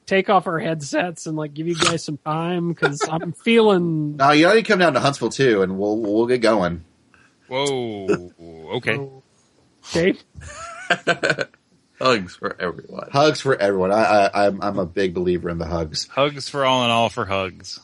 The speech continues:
Speaker 2: But we did, we did go to a little bit of old school classroom.
Speaker 4: A little bit of Prince Planet.
Speaker 2: A little bit of Prince Planet. It was Prince Planet, Knack? Was that, was that, was that
Speaker 4: I,
Speaker 2: really
Speaker 4: I
Speaker 2: showing
Speaker 4: think
Speaker 2: it?
Speaker 4: it was playing Prince Planet. I'm pretty sure.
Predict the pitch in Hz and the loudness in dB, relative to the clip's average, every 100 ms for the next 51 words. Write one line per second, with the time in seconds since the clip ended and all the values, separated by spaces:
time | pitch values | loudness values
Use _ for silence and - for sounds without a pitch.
0 | _ _ - 156 151 147 160 139 139 160 | _ _ 0 2 4 4 4 2 2 2
1 | 147 143 135 127 113 113 113 123 110 98 | 4 2 2 0 2 2 2 -4 0 0
2 | 98 107 104 107 - _ _ _ _ _ | 0 0 -2 -2 -8 _ _ _ _ _
3 | _ _ - 110 113 113 120 - 117 98 | _ _ 0 2 2 2 -2 0 0 2
4 | 98 - _ - 107 110 95 120 - 107 | 0 -4 _ -8 0 0 2 -2 0 0
5 | 98 101 107 - _ _ 120 135 131 240 | 2 0 -4 -10 _ _ -2 0 2 0
6 | 254 208 214 185 208 208 - - _ _ | 0 2 4 4 2 0 -4 -20 _ _
7 | _ _ _ _ - 139 151 165 165 156 | _ _ _ _ -6 0 4 4 4 4
8 | 120 175 160 170 143 180 196 208 202 190 | 4 4 4 4 4 4 4 4 4 2
9 | 170 190 175 175 160 92 - 92 95 135 | 4 0 0 0 0 -2 -4 -6 -2 -2
10 | 131 90 - | 0 0 0